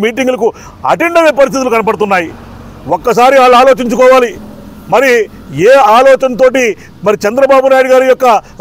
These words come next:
ర్యాలీలను కానీ, మరి నారా లోకేష్ గారి యొక్క పాదయాత్రలు కానీ అడ్డుకోవాలని చెప్పేసి అనుకుంటున్నారు. మీకు దమ్ముంటే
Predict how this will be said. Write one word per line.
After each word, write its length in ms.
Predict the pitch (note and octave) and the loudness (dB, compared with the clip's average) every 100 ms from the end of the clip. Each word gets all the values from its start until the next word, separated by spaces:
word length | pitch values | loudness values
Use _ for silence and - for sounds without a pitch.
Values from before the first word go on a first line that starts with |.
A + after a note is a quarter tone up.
| G#3+ | -4
ర్యాలీలను 420 | E3 A#3+ C#4+ C#4 A#3+ | 0 0 0 -4 -2
కానీ, 180 | B3 C#4 A3 - - | -2 -2 -8 -14 -8
మరి 140 | A3 A#3 G#3 | -4 0 2
నారా 240 | C#4 C4+ G#3 - - - D#3 | 2 2 0 -6 -20 -12 0
లోకేష్ 340 | B3 C4+ C4 B3 | 0 2 0 2
గారి 160 | C4+ C4 | 0 0
యొక్క 160 | B3+ B3 F#3+ - - | 0 0 -2 -8 -6
పాదయాత్రలు 600 | D#3+ B3 D4 D4+ D4+ C#4+ C4+ | -2 -2 2 0 0 -2 0
కానీ 140 | C4+ | 0
అడ్డుకోవాలని 580 | B3 A#3+ B3+ B3+ B3 A#3+ | -2 -2 2 2 2 -2
చెప్పేసి 260 | A#3 A#3 G#3+ | -2 -2 -2
అనుకుంటున్నారు. 440 | G#3+ G#3 G#3 F#3+ F3 - - - | -4 -4 -2 -2 -4 -10 -20 -8
మీకు 180 | G#3+ B3+ F#3+ | -4 -4 0
దమ్ముంటే 420 | B3 C#4 C#4 B3 | 0 0 -2 2